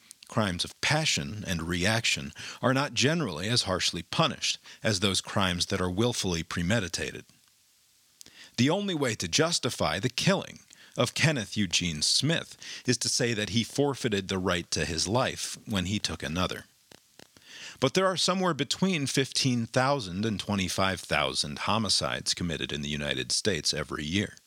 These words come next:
There are somewhere between four thousand and eight thousand first-degree murder convictions in the United States every year.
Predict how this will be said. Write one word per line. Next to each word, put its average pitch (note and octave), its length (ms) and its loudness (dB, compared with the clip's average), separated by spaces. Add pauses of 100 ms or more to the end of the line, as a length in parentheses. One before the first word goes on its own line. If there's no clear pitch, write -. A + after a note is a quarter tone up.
(680)
There A#2 140 4
are F#2+ 100 2
somewhere E2+ 340 2
between E2+ 440 -2
four D#2 260 -2
thousand E2 560 0
and F#2 140 2
eight F2+ 180 2
thousand E2+ 500 0
first-degree G2 640 0
murder A2+ 380 0
convictions D2+ 840 -2
in F#2 120 0
the E2 60 0
United C#2+ 440 -4
States - 500 0 (140)
every E2 320 -4
year. G2 340 0